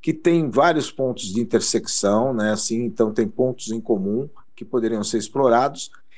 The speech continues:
e que o governo poderia ter entrado acrescentando a sua parte, aprimorando o que tá lá, e aí teria um avanço.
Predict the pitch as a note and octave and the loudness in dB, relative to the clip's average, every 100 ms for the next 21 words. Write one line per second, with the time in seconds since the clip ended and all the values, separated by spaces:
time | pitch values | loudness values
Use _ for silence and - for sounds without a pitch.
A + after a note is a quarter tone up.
0 | - F#3 F3 - G3+ F#3 F#2 - B2 A#2 | -6 -4 -4 -2 0 0 0 -2 -2 0
1 | A2 G#2+ C3+ A#2+ D3 F#3+ C#3+ G2+ - C#3+ | -2 -2 -4 -2 2 2 2 -4 -2 2
2 | C#3+ D3+ F3+ F3 E3+ D#3+ D#3 A#2 C#3+ D#3 | 2 4 4 4 4 4 2 2 4 4
3 | E3 F#3 F#3 - - - - E3+ D3 E3+ | 4 0 -2 -10 -8 -6 0 0 2 0
4 | C3+ - A#2+ A2+ A2 - A2+ - D3 E3 | 0 0 2 2 0 2 2 2 2 4
5 | C#3+ - - - D3 - F#3 G3+ A3 G#3 | 2 -4 -12 -2 -2 0 0 2 4 4
6 | F3 E3 A#2+ G2 - G#2 C#3+ C#3+ E3 D#3 | 4 4 0 -8 -14 -8 -6 2 4 6
7 | D#3 G3 - - - - E3+ E3 G3 D#3+ | 4 0 -6 -20 0 4 4 4 2 2
8 | E3 F#3 E3 D#3 C3+ - - | 4 2 4 4 2 -2 -8